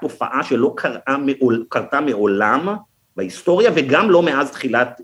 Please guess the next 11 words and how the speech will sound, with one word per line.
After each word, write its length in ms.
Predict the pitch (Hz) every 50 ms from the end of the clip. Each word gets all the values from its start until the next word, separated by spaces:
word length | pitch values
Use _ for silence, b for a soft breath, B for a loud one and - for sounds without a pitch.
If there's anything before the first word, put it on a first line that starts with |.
| -
אה, 180 | 107 101 98 92
גאות 380 | 90 92 101 101 120 131 127 120
ההייטק 540 | 98 - 110 107 120 131 - 107 90 - -
וצמיחת 400 | 87 - - 92 87 - 110 -
ההייטק 300 | 107 107 120 113 120 -
הישראלי 600 | 107 95 - - - 110 107 120 135 139 135 131 b b b b b
בשנות 300 | - 196 - - 202 -
התשעים. 400 | - - - - - - 87 -
מה 100 | - 131
שקרה 480 | - - 196 - - 131 98 107 123 123
שבישראל, 800 | - - 90 85 85 87 - - 98 92 - - - 127 107 82